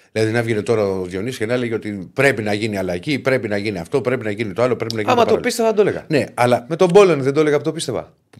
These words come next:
Speaker 1: που έκανε και νίκες, αυτό δεν το περίμενε.
Speaker 2: Ναι,
Speaker 1: Και είχε,
Speaker 2: αλλά
Speaker 1: έχει,
Speaker 2: σου, τι,
Speaker 1: πόσο
Speaker 2: τι σου
Speaker 1: είχε,
Speaker 2: έλεγα
Speaker 1: πέντε,
Speaker 2: τότε;
Speaker 1: πέντε ή
Speaker 2: Αλλά
Speaker 1: έξι
Speaker 2: αυτό
Speaker 1: είχε.
Speaker 2: πιστεύω.
Speaker 1: Κάπου είχε κάτι τέτοια μου λέγες, ότι είχε
Speaker 2: Ναι.
Speaker 1: πέντε ή έξι νίκες.
Speaker 2: Ναι.
Speaker 1: Παιδιά,
Speaker 2: Ξέρει.
Speaker 1: δεν είναι έτσι.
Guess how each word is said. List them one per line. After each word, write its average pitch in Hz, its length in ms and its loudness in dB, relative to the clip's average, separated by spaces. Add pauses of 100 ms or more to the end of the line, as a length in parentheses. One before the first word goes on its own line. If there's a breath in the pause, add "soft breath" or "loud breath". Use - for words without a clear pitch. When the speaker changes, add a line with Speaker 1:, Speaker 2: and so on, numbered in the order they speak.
(140)
Speaker 1:
που - 80 -2
έκανε 139 200 0
και 127 120 2
νίκες, 139 300 -4
αυτό 95 100 -8
δεν 120 100 -2
το 123 80 -4
περίμενε. 85 320 -8 (120)
Speaker 2:
Ναι, 220 200 -8 (100)
Speaker 1:
Και 170 100 2
είχε, 180 80 2
Speaker 2:
αλλά 214 200 0
Speaker 1:
έχει, 143 60 2
Speaker 2:
σου, - 160 0
τι, - 120 0
Speaker 1:
πόσο 208 160 0
Speaker 2:
τι - 60 4
σου 202 100 2
Speaker 1:
είχε, 170 100 8
Speaker 2:
έλεγα 135 160 6
Speaker 1:
πέντε, 87 140 4
Speaker 2:
τότε; - 80 0
Speaker 1:
πέντε - 100 -2
ή 277 120 4
Speaker 2:
Αλλά - 0 -
Speaker 1:
έξι 269 100 4
Speaker 2:
αυτό 285 120 2
Speaker 1:
είχε. - 80 -4
Speaker 2:
πιστεύω. 208 480 0
Speaker 1:
Κάπου 170 180 0
είχε 139 100 -16
κάτι 147 220 -4
τέτοια 147 240 -2
μου 85 80 -6
λέγες, 69 340 -12
ότι - 140 -16
είχε 95 80 -6
Speaker 2:
Ναι. 95 60 -4
Speaker 1:
πέντε 87 160 -2
ή - 20 -4
έξι 95 200 -10
νίκες. 85 260 -12 (360 soft breath)
Speaker 2:
Ναι. 90 180 -12 (160 loud breath)
Speaker 1:
Παιδιά, 160 220 0
Speaker 2:
Ξέρει. 123 140 4
Speaker 1:
δεν 107 100 2
είναι 185 100 0
έτσι. - 280 -4